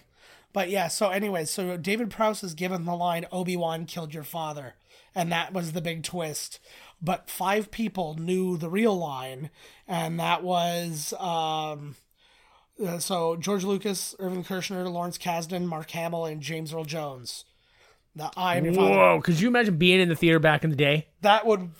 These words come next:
Speaker 1: like,
Speaker 2: Whoa.
Speaker 1: see, I, I actually feel like I was cheated by
Speaker 2: No, we
Speaker 1: knowing
Speaker 2: were
Speaker 1: this,
Speaker 2: because
Speaker 1: like,
Speaker 2: we
Speaker 1: it
Speaker 2: already
Speaker 1: was
Speaker 2: knew. Like, before
Speaker 1: Yeah.
Speaker 2: we started, we were probably saying the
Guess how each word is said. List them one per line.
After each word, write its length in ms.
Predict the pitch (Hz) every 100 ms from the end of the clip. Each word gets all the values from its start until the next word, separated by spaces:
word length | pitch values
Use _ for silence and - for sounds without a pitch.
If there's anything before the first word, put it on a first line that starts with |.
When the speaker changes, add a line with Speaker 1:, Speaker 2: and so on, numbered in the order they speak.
| - -
Speaker 1:
like, 180 | 190 180
Speaker 2:
Whoa. 960 | 233 233 240 240 233 208 180 143 107 98
Speaker 1:
see, 120 | 226
I, 200 | - 208
I 180 | 208 208
actually 460 | 190 220 - 277 247
feel 240 | - 233
like 180 | 214 190
I 100 | 185
was 180 | 175 170
cheated 720 | - - - 196 175 143 143
by 140 | 165
Speaker 2:
No, 160 | 185 214
we 180 | 208 233
Speaker 1:
knowing 120 | 226
Speaker 2:
were 120 | 277
Speaker 1:
this, 80 | 240
Speaker 2:
because 280 | 208 202 175
Speaker 1:
like, 80 | 190
Speaker 2:
we 80 | 214
Speaker 1:
it 40 |
Speaker 2:
already 200 | 214 208
Speaker 1:
was 100 | 202
Speaker 2:
knew. 460 | 214 240 247 190 139
Like, 200 | 139 135
before 340 | 156 - 202
Speaker 1:
Yeah. 40 | 196
Speaker 2:
we 120 | 196
started, 500 | - 208 202 196 175
we 100 | 226
were 120 | 214
probably 320 | 185 202 202
saying 340 | 185 202 202 196
the 200 | 185